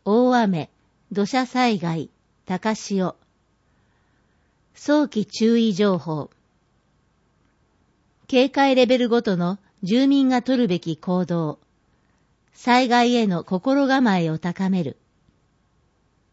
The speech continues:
警戒レベル二、河川氾濫、レベル二、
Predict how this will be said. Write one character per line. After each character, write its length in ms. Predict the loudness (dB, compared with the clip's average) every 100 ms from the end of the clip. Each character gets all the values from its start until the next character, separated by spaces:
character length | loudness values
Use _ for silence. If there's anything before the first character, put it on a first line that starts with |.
| _ _ _ _ _
警 240 | 0 0 0
戒 320 | -2 0 0
レ 100 | 0
ベ 160 | -2
ル 220 | -4 -6 -8
二、 320 | -4 -4 -4 _ _ _ _ _ _ _ _ _ _ _ _ _
河 160 | -6 -4
川 280 | -2 -2 -2
氾 320 | 0 0 -2
濫、 280 | -4 -8 -10 _ _ _ _ _ _ _ _
レ 160 | -2 0
ベ 140 | 0
ル 160 | 0 0
二、 240 | 0 -2